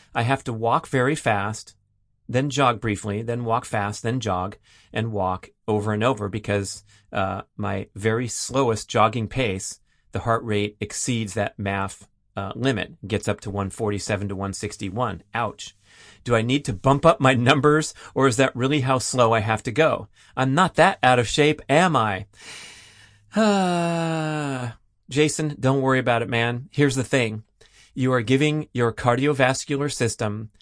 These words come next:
the proper workout at the proper heart rate range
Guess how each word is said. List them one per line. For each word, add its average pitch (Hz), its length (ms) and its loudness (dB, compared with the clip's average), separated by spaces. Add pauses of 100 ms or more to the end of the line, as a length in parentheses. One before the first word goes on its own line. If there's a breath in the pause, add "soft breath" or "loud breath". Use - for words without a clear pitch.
(160 soft breath)
the 117 200 -2
proper 127 680 0
workout 113 600 0
at - 100 -8
the 123 80 -6
proper 123 380 0
heart 117 340 2
rate 113 260 -2
range 113 540 -2